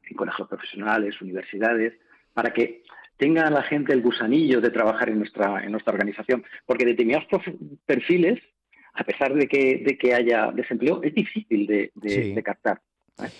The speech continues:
Speaker 2: Bueno, y, y en otros, mm, que están muy demandados también por el mercado privado, y está muy bien que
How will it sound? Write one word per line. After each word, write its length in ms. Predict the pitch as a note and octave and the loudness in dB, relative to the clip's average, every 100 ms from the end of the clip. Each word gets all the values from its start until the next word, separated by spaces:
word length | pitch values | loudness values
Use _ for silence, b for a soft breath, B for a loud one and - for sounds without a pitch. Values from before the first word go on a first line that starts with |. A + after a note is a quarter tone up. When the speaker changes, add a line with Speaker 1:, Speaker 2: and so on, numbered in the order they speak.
| - - | -20 -10
Speaker 2:
Bueno, 220 | A#2 A#2+ | -6 -2
y, 220 | G#2+ G#2+ | -2 -4
y 180 | B2+ A2+ | -4 -2
en 140 | G#2+ | -2
otros, 640 | A2 A#2 B2+ C#3 D3+ - F#2+ | -4 -4 0 2 0 -2 -12
mm, 880 | G2+ G#2+ G#2 G#2 G#2 G#2 G#2 G2+ F#2 - | -10 -6 -6 -6 -6 -6 -6 -8 -10 -8
que 100 | G#2 | -8
están 260 | F#2 A#2 | -4 -4
muy 160 | B2 B2+ | -2 -2
demandados 600 | A#2 G#2+ G2+ B2 A#2+ F#2 | -2 -2 -4 -2 -2 -4
también 320 | F#2 F#2+ G#2+ | -6 -6 -6
por 160 | G#2 G#2 | -4 -4
el 100 | G2+ | -4
mercado 500 | G2+ F2+ G#2 G#2 G#2 | -8 -8 -6 -6 -6
privado, 420 | G#2 A2 A#2 B2+ | -6 -6 -4 -2
y 60 | B2 | -4
está 220 | F#2 A#2 | -4 -4
muy 160 | A#2+ A#2+ | -4 -2
bien 200 | B2+ C3+ | -4 -4
que 440 | A#2+ A2+ G#2 G2 | -4 -2 -2 -4